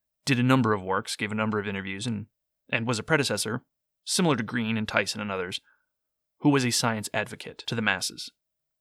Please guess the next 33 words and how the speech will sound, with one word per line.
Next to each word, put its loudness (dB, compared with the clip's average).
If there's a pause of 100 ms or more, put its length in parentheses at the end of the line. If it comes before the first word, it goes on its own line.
(280)
Now, -4
Feynman 4
gave 6
an 2
interview 0
in -2
nineteen -4
eighty-one, -4
just -6
a -6
few -2
years 0
before -4
he -6
died, -8
in -4
which 0
he 2
responded 2
to 2
the 0
criticism, -2
I'm -4
gonna -6
generalize -4
here, -8
that -10 (300)
scientists, 2
or -2 (180)
Feynman 0
himself -2
more -6
specifically, -8